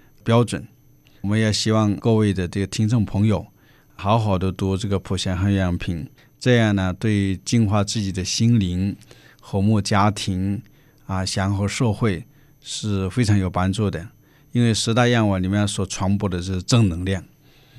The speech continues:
我们听了以后啊，我们这个心就会更加的清净，激发我们去止恶行善、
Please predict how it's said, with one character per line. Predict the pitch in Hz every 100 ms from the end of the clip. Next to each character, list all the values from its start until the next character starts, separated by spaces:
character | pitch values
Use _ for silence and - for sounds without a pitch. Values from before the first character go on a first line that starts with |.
| -
我 | 98 95
们 | 101 104 104 - - - _ -
听 | 139
了 | 135 117
以 | 92
后 | 85 110
啊， | 98 87 95 _ -
我 | 98
们 | 104
这 | 104
个 | 101
心 | 95 - 101 98
就 | 90 98
会 | 98 92
更 | 101 95
加 | 90 87
的 | 87
清 | - 107 107
净， | 101 113 - - _ - - -
激 | - 110
发 | 101 101
我 | 98
们 | 90 90
去 | 87 110 98 92 - -
止 | - - 95
恶 | 90 113 117 - - _ -
行 | - - 92 98 107
善、 | 127 98